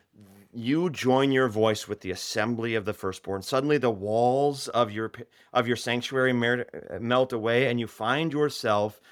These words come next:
there in the assembly of the firstborn in heaven. You enter into God's grace, and he gives you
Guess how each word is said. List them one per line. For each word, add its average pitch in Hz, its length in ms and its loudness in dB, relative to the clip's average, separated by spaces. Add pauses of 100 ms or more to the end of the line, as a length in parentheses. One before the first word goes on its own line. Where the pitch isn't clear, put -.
(580)
there 139 420 6
in 139 140 4
the 127 120 2
assembly 139 460 0
of 123 80 2
the 113 80 0
firstborn 127 640 0
in 104 200 -4
heaven. 131 440 0
You 127 320 -2
enter 131 320 0
into 127 400 -4
God's 113 440 -2
grace, 156 800 -2 (400)
and 123 220 2
he 160 400 -6
gives 123 560 0
you 87 280 -14